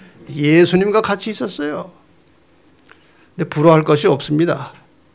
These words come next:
우리는 지금 누구와 함께 있을 수 있어요? 성령과 함께.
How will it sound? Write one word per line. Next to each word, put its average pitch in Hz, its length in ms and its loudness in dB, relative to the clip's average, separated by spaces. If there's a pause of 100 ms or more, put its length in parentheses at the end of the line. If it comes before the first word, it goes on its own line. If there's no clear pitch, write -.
(460)
우리는 165 380 4
지금 160 240 4
누구와 156 320 6
함께 175 220 2
있을 175 180 0
수 196 140 -4
있어요? 208 320 0 (560)
성령과 240 1120 8
함께. 180 800 4